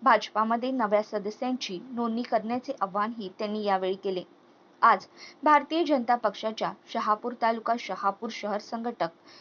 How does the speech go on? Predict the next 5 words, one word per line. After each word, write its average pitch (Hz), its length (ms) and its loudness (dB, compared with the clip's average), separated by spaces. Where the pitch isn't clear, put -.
मुरबाड 285 520 6
ग्रामीण, 220 400 2
मुरबाड 208 420 2
शहर 202 300 -2
मंडळाची 196 600 2